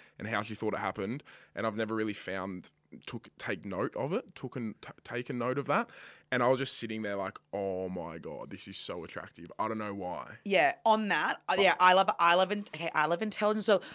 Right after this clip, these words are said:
Speaker 2: but I love when someone will fight me. Okay, so I don't like when people fight me like they're, like, a right-wing dickhead and they'll
Speaker 1: Yeah.
Speaker 2: be like, "Trans people shouldn't be around."
Speaker 1: Oh,
Speaker 2: But
Speaker 1: fuck.
Speaker 2: I do like when people fight me on niche things within my, like, they challenge
Speaker 1: Right,
Speaker 2: my
Speaker 1: okay.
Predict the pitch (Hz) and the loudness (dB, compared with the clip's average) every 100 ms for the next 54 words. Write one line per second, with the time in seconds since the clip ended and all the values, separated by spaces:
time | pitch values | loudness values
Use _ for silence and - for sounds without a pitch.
0 | - 190 170 196 233 240 277 247 233 226 | -8 0 4 6 4 0 -2 -2 -2 -2
1 | 190 170 - - - 160 151 175 156 - | -2 -4 -6 -10 4 6 6 0 -6 -4
2 | 139 - - - - 226 202 220 285 285 | -6 -6 -12 -12 4 6 8 8 6 2
3 | 269 240 202 190 - 151 - 160 156 - | 0 -2 -8 -10 2 2 2 -4 -6 -4
4 | 165 156 165 147 147 147 - 165 135 135 | -4 -2 0 2 2 -2 -4 -6 0 -2
5 | 127 139 156 117 - 123 120 143 147 156 | -2 -8 -8 -10 -8 -8 -6 -6 -4 0
6 | 120 104 123 123 - _ - 302 302 277 | 0 0 -2 -4 -8 _ -8 -4 -2 -2
7 | 220 202 170 - 202 208 214 185 165 180 | -6 -6 -4 -2 0 0 0 0 0 0
8 | 226 190 151 - 110 98 - 190 180 180 | 0 -2 -4 -6 -8 -8 -2 4 6 4
9 | 147 - 180 214 214 170 143 160 165 156 | 0 0 0 0 4 4 4 0 -10 -10
10 | - 165 156 185 180 - 160 156 151 151 | 2 4 4 2 -6 -4 -2 0 0 -2
11 | 165 - - - 160 143 135 - 170 156 | -2 -2 -4 0 -2 0 -6 -8 -6 -6
12 | - 156 147 139 135 _ - 160 143 127 | -6 -6 -4 -6 -8 _ -8 0 2 4
13 | 123 123 - - 143 147 139 127 123 113 | 4 0 -4 -4 0 0 2 6 6 6
14 | 110 160 143 104 | 6 4 4 2